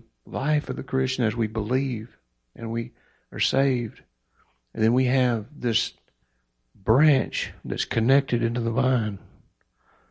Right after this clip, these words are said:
and that's where the Holy Spirit flows to give us all that we need every moment to love Him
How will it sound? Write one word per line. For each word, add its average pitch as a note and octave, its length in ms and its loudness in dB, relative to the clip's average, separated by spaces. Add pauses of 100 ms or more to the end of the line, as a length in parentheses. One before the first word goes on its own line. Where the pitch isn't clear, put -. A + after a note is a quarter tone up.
(440)
and G2 140 2
that's C3+ 280 0
where A#2 240 4
the A2 120 -2
Holy C3+ 280 0
Spirit C3+ 500 0
flows B2 460 -4 (2000)
to G#2 80 -6
give A2+ 240 4
us - 320 -6 (140)
all G#2+ 220 2
that A2+ 80 -4
we A#2+ 160 -2
need A2+ 380 -2 (640)
every G#2+ 260 0
moment A2+ 580 -4
to - 80 -6
love A#2+ 280 0
Him G#2 360 -10